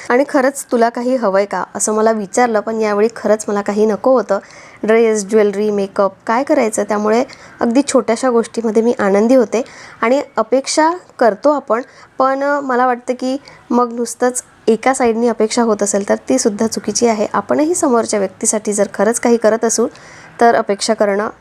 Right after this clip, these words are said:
अ, म्हणजे ठीक आहे, तिथे करूही शकतो, पण, अ, जर नसेलच समोरचा व्यक्ती, कधीकधी नाही समजत, तर आपल्या तोंडाने मागायचं. मी तरी अशीच करते की मला हवं असेल तर मी तोंडाने मागते,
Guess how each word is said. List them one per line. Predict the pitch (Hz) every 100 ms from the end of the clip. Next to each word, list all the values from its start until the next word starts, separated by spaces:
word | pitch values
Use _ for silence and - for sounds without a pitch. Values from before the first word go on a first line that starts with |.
| -
अ, | 196 190 196 - - - -
म्हणजे | 233 233 480 - - -
ठीक | 349
आहे, | 302 226
तिथे | 220 240
करूही | 240 220 262 320
शकतो, | 339 339 - 285 - - - - -
पण, | 285 294
अ, | 294 311 320 - -
जर | 226 269 277 -
नसेलच | 233 220 269 247 247
समोरचा | 247 214 208 208
व्यक्ती, | 202 196 214
कधीकधी | 208 208 240 247
नाही | 240 208 285
समजत, | 311 220 202 208 - - -
तर |
आपल्या | 233 - 202
तोंडाने | 220 208 220 269
मागायचं. | 247 202 196 214
मी | 214 254
तरी | 277 262
अशीच | 247 240 233
करते | - 190 - 247 - - - - 254
की | 262 294 -
मला | 247 247
हवं | 247 226 254
असेल | 226 220 214 220
तर | 220
मी | 220 226
तोंडाने | 214 208 233 302
मागते, | - - 233